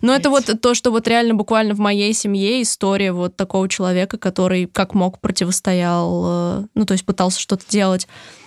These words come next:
Speaker 1: находясь внутри этого. То есть такой real-life Шиндлер
Speaker 2: Да.
Speaker 1: был в истории моей семьи.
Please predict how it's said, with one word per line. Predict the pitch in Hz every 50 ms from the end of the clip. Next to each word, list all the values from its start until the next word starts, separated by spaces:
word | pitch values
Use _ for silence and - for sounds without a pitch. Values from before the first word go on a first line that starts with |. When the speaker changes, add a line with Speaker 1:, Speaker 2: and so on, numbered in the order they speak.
| - -
Speaker 1:
находясь | 196 214 - 214 208 190 202 196 196 -
внутри | 214 208 196 185 220 202 196
этого. | 185 180 180 - 190 180 175 185 - _ _ _ _ _ _
То | - 196
есть | 202 -
такой | - 202 - 214 202 196 190 180 -
real-life | - 208 240 240 226 226 233 226 226 220
Шиндлер | - - 233 233 233 208 202 190 208 - - _ _ _ _ _ _ _ _ _ -
Speaker 2:
Да. | - 180 175 - 202 202 196 185
Speaker 1:
был | 196 196 190 190 190 185 180
в | 180 180 185 190 196 190 185
истории | 190 - - - 208 196 190 190 190 185
моей | 180 185 185 185 185
семьи. | 185 - - 196 190 190 185 190